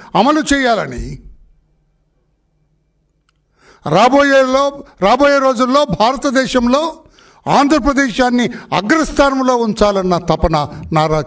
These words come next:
చంద్రబాబు నాయుడు గారిది. లక్ష్యం కూటమి ప్రభుత్వానిది. లోకేష్ బాబు గారు కూడా తనకున్న శక్తియుక్తులన్నీ, తనకున్న జ్ఞానం మొత్తాన్ని కూడా అక్కడ పెట్టి రాష్ట్రంలో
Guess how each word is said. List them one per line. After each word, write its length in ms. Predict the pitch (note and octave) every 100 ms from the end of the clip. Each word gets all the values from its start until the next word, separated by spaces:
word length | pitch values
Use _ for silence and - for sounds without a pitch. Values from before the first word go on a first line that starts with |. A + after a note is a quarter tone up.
| -
చంద్రబాబు 400 | C#3+ C#3 B2+ A#2+
నాయుడు 260 | A2+ -
గారిది. 460 | - - - - - _ _ _ -
లక్ష్యం 640 | F#3+ G#3+ - C#4+ C4 F#3+ D#3+ - _ _
కూటమి 360 | A3+ B3 B3+ A#3+
ప్రభుత్వానిది. 960 | A#3 F#3 G3+ - D3 B2+ G#2+ A#2 - - _ _ _ _ _ _ _ _ _ _ -
లోకేష్ 400 | C#3+ D#3 E3 -
బాబు 260 | D3 C#3 C#3
గారు 160 | C3
కూడా 260 | A#2+ G#2+ - - - _ -
తనకున్న 460 | E3 E3 F#3 F#3+
శక్తియుక్తులన్నీ, 920 | F3+ F#3 F#3 G#3 G3+ G#3 F3 D#3+ C#3 B2 - _
తనకున్న 400 | D#3 E3 G3 G3+
జ్ఞానం 460 | D#3 C#3+ E3 A#3 A3+
మొత్తాన్ని 400 | G3+ G3+ F3 E3
కూడా 200 | D#3 D3
అక్కడ 200 | - C3+
పెట్టి 600 | B2+ D3+ D3+ D#3+ A#2+ - - _ -
రాష్ట్రంలో 760 | C#3+ - - D#3 C#3+ A2+ A2